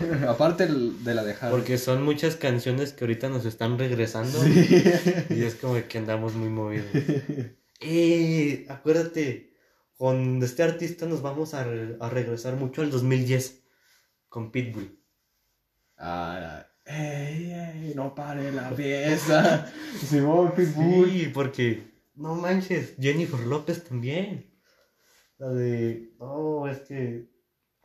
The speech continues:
Speaker 1: <laughs> Volviendo al pasado, el
Speaker 2: Sí, porque hay, de, independientemente de la música nueva que esté saliendo, está muy cool y todo, pero si te vas remontando hacia las épocas de los noventa,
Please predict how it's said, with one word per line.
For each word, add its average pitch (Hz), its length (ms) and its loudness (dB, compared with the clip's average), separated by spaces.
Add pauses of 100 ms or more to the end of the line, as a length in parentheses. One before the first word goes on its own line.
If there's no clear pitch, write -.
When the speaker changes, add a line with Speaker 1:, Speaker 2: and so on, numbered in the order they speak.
(800)
Speaker 1:
<laughs> 185 840 10
Volviendo 180 500 4
al 147 220 -2
pasado, 151 560 -4
el 143 220 -8
Speaker 2:
Sí, 143 220 -6
porque 123 580 -4 (200)
hay, 120 640 -2
de, 117 180 0
independientemente 117 960 -2
de 131 80 -2
la 110 100 0
música 107 480 -6
nueva 101 360 -6
que - 80 -12
esté 104 200 -12
saliendo, 101 400 -8
está 98 220 -16
muy 98 200 -10
cool 98 360 -12 (560)
y 123 100 -20
todo, 107 360 -10
pero 104 160 -12
si 110 120 -12
te - 140 -20
vas 107 460 -6
remontando 104 680 -6
hacia 104 320 -8
las 87 600 -10
épocas 101 540 -14
de 101 80 -16
los 95 220 -16
noventa, 98 600 -16